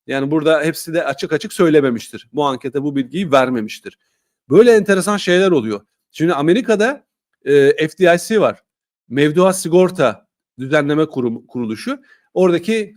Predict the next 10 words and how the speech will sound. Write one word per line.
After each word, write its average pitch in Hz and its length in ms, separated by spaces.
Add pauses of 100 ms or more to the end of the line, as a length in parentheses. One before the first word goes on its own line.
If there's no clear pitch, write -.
bankacılık 160 580
mevduatlarını 147 640
falan 165 280
işte 214 200
sözde 170 280
garantiye 165 460
alan 165 240
kuruluş. 160 560
Tamam 185 260
mı? 110 220